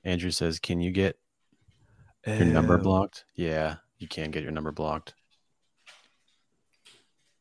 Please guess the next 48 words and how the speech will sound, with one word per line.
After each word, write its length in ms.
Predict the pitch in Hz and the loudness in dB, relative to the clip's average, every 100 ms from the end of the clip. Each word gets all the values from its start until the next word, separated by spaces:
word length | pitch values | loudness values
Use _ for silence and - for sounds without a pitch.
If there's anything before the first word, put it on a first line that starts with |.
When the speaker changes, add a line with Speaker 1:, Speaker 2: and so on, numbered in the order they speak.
| _ - | _ 2
Speaker 1:
I 80 | 107 | 4
don't 100 | 98 | 6
block 220 | 73 76 | 2 0
any 100 | 71 | -6
numbers. 460 | 69 69 69 - - _ _ _ _ | -6 -6 -6 -8 -14 _ _ _ _
Speaker 2:
Where's 320 | - 131 120 | -16 -12 -12
my 140 | 98 80 | -12 -12
dog 320 | 82 80 80 | -12 -14 -14
going, 320 | - 85 85 85 | -16 -16 -16 -16
man? 260 | 87 87 | -16 -16
He's 140 | 85 - | -16 -16
gonna, 220 | 120 98 _ - | -14 -14 _ -12
my 100 | 98 | -10
wife's 320 | 87 82 - | -8 -10 -12
literally 240 | 92 87 | -12 -12
gonna, 180 | 87 - - _ _ _ _ _ _ _ _ _ _ - - _ _ _ | -12 -16 -18 _ _ _ _ _ _ _ _ _ _ -20 -20 _ _ _
because 220 | 104 - - | -8 -6 -4
she 100 | 113 | -2
closes 380 | - 143 117 | 0 0 0
the 80 | 92 | -4
door 500 | 87 95 87 92 87 _ _ _ _ _ - | 0 2 2 0 -4 _ _ _ _ _ 0
when 140 | 98 | 2
I'm 140 | 90 | 2
out 200 | 85 - | 0 0
doing 240 | 87 87 87 | -2 0 0
this 320 | 95 92 - _ _ _ _ _ - | -2 -4 -12 _ _ _ _ _ -6
and 80 | |
goes 140 | 90 85 | -4 -2
to 80 | 82 | -2
sleep, 260 | - 87 | 0 0
but 80 | 85 | 0
then 140 | 95 | -2
the 80 | 90 | -2
dog 300 | 80 85 85 | 0 2 2
just 180 | 85 80 | 0 -4
runs 180 | 90 80 | -4 -4
upstairs 340 | - 92 85 | -4 -4 -4
and 80 | 87 | -6
he 40 | |
bangs 220 | 76 85 78 | -8 -8 -8
his 60 | |
paw 240 | - 85 85 | -10 -8 -6
on 80 | 85 | -6
the 80 | 85 | -6
door. 260 | 85 85 | -6 -8
It's 120 | 78 - | -12 -10
a 20 | |
process. 540 | 82 82 85 95 - | -8 -8 -10 -16 -18